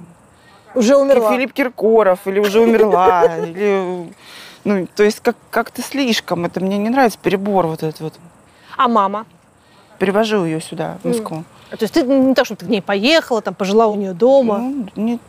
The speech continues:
Speaker 2: время жалко тратить на это. Просто я, мне проще ее вызвать к нам,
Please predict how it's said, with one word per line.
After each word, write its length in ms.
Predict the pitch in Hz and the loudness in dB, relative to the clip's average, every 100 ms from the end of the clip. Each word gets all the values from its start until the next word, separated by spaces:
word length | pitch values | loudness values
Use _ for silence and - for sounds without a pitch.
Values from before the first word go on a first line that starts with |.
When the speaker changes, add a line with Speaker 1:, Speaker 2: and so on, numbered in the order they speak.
| - | -6
Speaker 2:
время 360 | 226 254 214 170 | 0 2 2 0
жалко 320 | 180 175 - | 0 -2 -4
тратить 380 | - 165 151 - - | -6 -4 -6 -12 -12
на 60 | |
это. 200 | 151 147 - - - - - - | -12 -12 -18 -20 -20 -20 -20 -12
Просто 760 | - 165 156 - 160 156 156 151 | -6 -4 -6 -10 -6 -6 -4 -6
я, 200 | 160 214 | 0 0
мне 200 | 220 240 | 0 -2
проще 440 | 226 226 262 - 226 | -4 -2 -2 0 0
ее 100 | 220 | 0
вызвать 440 | 226 277 220 190 | 2 0 -2 -4
к 100 | - | -6
нам, 360 | 220 262 349 | -2 0 -2